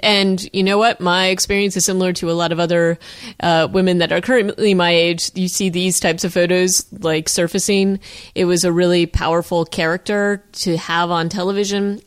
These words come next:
Um, she was the main character. She was the main part of the show. She would go and crime fight. Um, she was, she had an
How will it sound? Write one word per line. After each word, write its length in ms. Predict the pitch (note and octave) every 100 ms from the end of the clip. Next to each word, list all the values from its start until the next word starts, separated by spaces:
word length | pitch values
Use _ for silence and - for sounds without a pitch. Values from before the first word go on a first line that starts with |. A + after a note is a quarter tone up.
| _ -
Um, 420 | E3 D#3+ D#3+ D#3+
she 280 | - - F3
was 520 | E3 D#3+ E3 D#3 - - _
the 80 | D#3+
main 280 | D#3 G#3+ A3+
character. 520 | D#3+ D3+ D#3+ F3 E3+
She 180 | - D#3
was 160 | D3+
the 60 | E3
main 220 | E3 E3+
part 140 | F#3 E3+
of 80 |
the 80 | D#3+
show. 460 | - D#3 D#3 D#3+ D#3 - - - - -
She 180 | - F3
would 160 | D#3+
go 300 | F3+ E3+ E3+
and 120 | D#3+
crime 380 | - - F#3+ F3+
fight. 640 | F#3 F3 E3 E3 E3 - -
Um, 540 | F3 D#3+ D#3 D3+ D3 D3 - _ _ _ - -
she 260 | F3 - F#3+
was, 420 | F3 E3+ E3 E3
she 200 | - F#3
had 160 | E3+ E3+
an 140 | E3